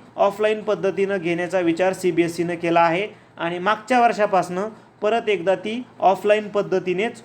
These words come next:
होते. पात्रता काय आहे? ज्या विद्यार्थ्यांचं डीएड बीएड पूर्ण झालेलं आहे, असे विद्यार्थी पात्र आहेत. त्याचबरोबर जे विद्यार्थी डीएड बीएडला ॲपियर आहेत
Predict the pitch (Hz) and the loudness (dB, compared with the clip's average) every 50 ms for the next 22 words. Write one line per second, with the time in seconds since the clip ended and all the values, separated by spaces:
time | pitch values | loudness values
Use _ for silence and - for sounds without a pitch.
0 | - - 170 165 170 151 127 120 - - - - - - - - - - - 214 | -2 -2 0 0 2 0 0 0 -4 -8 -18 -20 -20 -20 -20 -20 -20 -2 2 4
1 | 226 233 233 262 262 262 269 269 262 254 247 247 240 226 214 202 214 226 240 240 | 4 4 4 0 0 0 0 0 0 2 4 4 4 4 4 2 0 -2 -2 -6
2 | - - - _ _ - 165 208 226 233 226 240 202 190 240 233 226 - 233 233 | -12 -20 -20 _ _ -4 2 4 4 4 4 0 -4 -4 -4 -4 -2 -2 -4 -4
3 | 226 220 240 240 190 180 220 226 233 233 233 233 226 196 220 226 226 226 220 220 | -4 -2 -4 -4 -2 -4 -4 -4 -2 -2 -2 -2 -2 -2 0 2 2 4 2 2
4 | 220 - 214 208 214 214 220 202 175 175 190 202 196 196 202 214 214 - - - | 0 -2 -2 -2 0 0 0 2 2 2 2 2 2 2 2 0 -2 -6 -14 -20
5 | - - - - 196 202 202 247 240 233 226 196 190 226 220 - 233 226 220 - | -20 -6 0 0 0 2 2 0 0 0 0 2 2 2 2 2 0 -4 -2 2
6 | 202 190 185 - 185 180 175 165 160 175 196 214 214 - - - - _ _ _ | 2 2 2 2 2 4 4 4 4 2 0 -2 -4 -8 -16 -20 -20 _ _ _
7 | 226 233 247 240 226 226 233 226 226 208 185 214 - 135 - - - - - - | 2 2 2 2 2 0 2 2 4 4 4 2 2 0 -4 -10 -20 -20 -20 -20
8 | - - 156 165 226 233 214 233 226 196 233 233 226 226 233 247 247 202 180 175 | -20 -10 -4 -2 -2 -2 -2 -4 -4 -2 0 0 0 0 -2 -2 -2 -2 -2 -2
9 | 226 233 233 240 240 240 220 196 240 233 233 233 233 226 233 240 233 - - - | -2 0 2 2 2 2 0 -2 -2 0 0 0 0 2 4 4 4 4 0 0
10 | - 214 233 226 - - 277 285 285 269 254 226 190 180 175 165 | 2 2 2 2 2 0 4 4 6 6 6 4 4 2 -2 -4